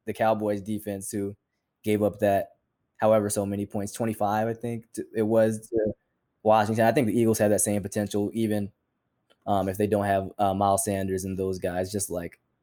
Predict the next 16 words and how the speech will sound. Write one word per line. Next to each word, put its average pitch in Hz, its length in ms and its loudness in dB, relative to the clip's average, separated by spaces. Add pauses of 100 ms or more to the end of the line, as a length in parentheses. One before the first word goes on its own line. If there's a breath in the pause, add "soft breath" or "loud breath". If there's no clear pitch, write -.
(260)
just 120 160 2
the 120 60 2
disarray 107 520 4
around 95 300 0
the 95 60 -6
Cowboys 90 520 -4
right 90 180 -6
now, 82 180 -6
I 82 80 -6
think, 92 240 -8
could 90 140 -4
make 87 200 -8
that 82 160 -6
an 87 80 -6
ideal 82 380 -4
one. 87 240 -8